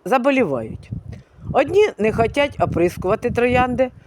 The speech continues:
або бризкають біологічними препаратами, хоча все рівно приходять, приходять потім до хімічних. Біологічні потрібно суміщати із хімічними препаратами. Є такі,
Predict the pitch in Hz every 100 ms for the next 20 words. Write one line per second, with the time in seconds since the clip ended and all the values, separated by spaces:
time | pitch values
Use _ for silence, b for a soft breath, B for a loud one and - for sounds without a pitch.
0 | b - 226 302 233 339 349 - 180 151
1 | 165 185 185 196 277 185 165 135 156 139
2 | 151 208 220 208 185 175 202 - 196 294
3 | 311 151 143 - 247 202 B B B 170
4 | 180 294 247 220 _ - 220 214 147 170
5 | - 170 127 - - 113 B B 185 254
6 | 294 370 392 202 185 - - - 208 339
7 | 285 214 - 165 - 233 - - 196 -
8 | - _ - 208 160 - - 95 110 -
9 | 120 135 120 98 - 113 _ _ _ b
10 | b b b b b 214 370 - 302 339